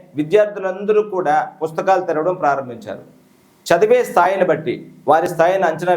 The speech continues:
వేసుకుని ముందుకు వెళుతూనే ఉన్నారు. అయితే ఇక్కడ అందరూ ఎక్కడైతే చదువుతున్నారో అక్కడికి చేరినటువంటి విద్యార్థులందరూ కూడా ఎలాగైనా సరే అందరితో పాటు నేను ఒక ఉద్యోగాన్ని సంపాదించుకోలేనా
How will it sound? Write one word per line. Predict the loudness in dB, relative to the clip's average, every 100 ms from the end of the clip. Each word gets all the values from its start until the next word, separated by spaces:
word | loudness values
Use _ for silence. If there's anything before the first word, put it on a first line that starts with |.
| 2
వేసుకుని | -2 -6 -8 -10 -12 -4
ముందుకు | 0 2 0 -2
వెళుతూనే | -2 -2 0 -2
ఉన్నారు. | -2 -6 -6 -14 -20 -20 _ _ 0
అయితే | 2 2 2 0 0 -2
ఇక్కడ | 0 2 2 0 -2
అందరూ | -2 0 0 0
ఎక్కడైతే | 0 0 0 -2
చదువుతున్నారో | -4 -4 -2 0 0 -2 -4
అక్కడికి | -4 -4 -2
చేరినటువంటి | 0 2 0 -4 -10
విద్యార్థులందరూ | -4 0 0 0 -4 -4 -4
కూడా | 0 0 0 -6 -20 _ 0 2
ఎలాగైనా | 4 2 2 0 -2
సరే | 0 0 -2
అందరితో | -4 -4 -2 0
పాటు | 0 -2 -2
నేను | -2 -2
ఒక | -4
ఉద్యోగాన్ని | 0 0 0 -2 -6
సంపాదించుకోలేనా | -4 -4 -4 -6 -2 0 0